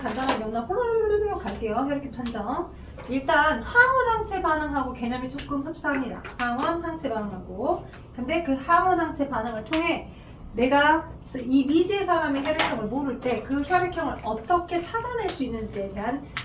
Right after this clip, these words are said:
그 흐름 구성이다라고 보시면 돼요. 일단은, 자, A형, 우리가 B형, 크게 에이비식 혈액형은 에이비형,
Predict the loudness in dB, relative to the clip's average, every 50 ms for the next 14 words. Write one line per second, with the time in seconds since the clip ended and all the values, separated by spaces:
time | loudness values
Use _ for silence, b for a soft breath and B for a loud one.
0 | B B B -16 -14 -8 -6 -2 -2 -2 -2 -2 -2 -2 0 0 0 -2 -2 -2
1 | -2 -2 -2 -2 -4 -6 -6 -6 -8 -10 -12 -10 -10 -10 -8 -6 -6 -6 -6 -6
2 | -6 -4 -2 0 0 0 0 -2 -2 0 0 0 0 0 0 -2 -4 -4 -4 -6
3 | -8 -10 B B B B B -12 -8 -6 -2 0 2 0 0 -2 B B B B
4 | B B B -12 0 2 2 4 4 2 2 0 0 -2 -4 -8 -6 -6 -4 -4
5 | -2 0 0 -2 -2 -4 -8 -6 -2 0 2 2 4 2 2 0 -4 -8 -12 -12
6 | -12 -12 -12 -12 -12 -14 -12 -10 -8 -4 -2 0 0 0 0 0 -4 -6 -4 0
7 | 0 2 2 2 0 -2 -2 -4 -4 -4 -4 -4 -4 -6 -6 -4 -4 -4 -4 -6
8 | -6 -6 -6 -6 -6 -6 -6 -8 -6 -6 -4 -4 -4 -4 -6 -8